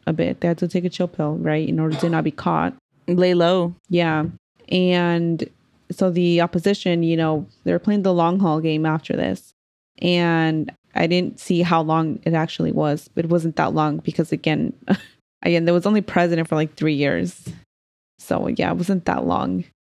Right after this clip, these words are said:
Speaker 1: But part of their, you know, long haul plan was to,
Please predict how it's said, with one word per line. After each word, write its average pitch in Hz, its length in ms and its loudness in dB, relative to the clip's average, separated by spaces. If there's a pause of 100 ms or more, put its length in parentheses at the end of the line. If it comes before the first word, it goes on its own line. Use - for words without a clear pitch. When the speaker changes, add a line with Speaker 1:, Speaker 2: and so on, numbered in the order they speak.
(420)
Speaker 1:
But 190 280 2
part 240 240 2
of 208 160 0
their, 170 320 2
you 165 140 0
know, 156 120 2
long 165 300 2
haul 156 240 0
plan 165 600 0
was 165 500 -2 (120)
to, 220 680 0